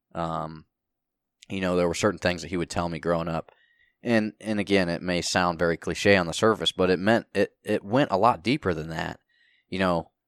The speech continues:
one I can remember is my dad used to always tell me, "If you can't pay for it in cash, you don't need it that bad." You know, and on the surface that, yeah, the, the message is if you, you know, basically don't buy stuff you can't afford.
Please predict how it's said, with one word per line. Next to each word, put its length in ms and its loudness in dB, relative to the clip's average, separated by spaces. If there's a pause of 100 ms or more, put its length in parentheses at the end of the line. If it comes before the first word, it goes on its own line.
one 260 6
I 120 6
can 140 -4
remember 420 4
is 80 -4
my 120 -2
dad 240 2
used 160 -4
to 60 4
always 200 2
tell 180 0
me, 160 -4
"If 100 -8
you 80 -14
can't 280 -4
pay 180 4
for 260 2
it 60 0
in 60 -12
cash, 420 -2 (180)
you 100 -8
don't 260 4
need 160 0
it 100 0
that 220 -6
bad." 220 -6 (880)
You 80 -2
know, 80 4
and 80 4
on 80 4
the 80 0
surface 420 4
that, 240 4 (100)
yeah, 440 2
the, 360 -8
the 80 2
message 440 2
is 160 2
if 120 -4
you, 420 2 (400)
you 80 -4
know, 180 -2
basically 400 2
don't 200 4
buy 180 8
stuff 280 0
you 120 -6
can't 220 -4
afford. 400 -6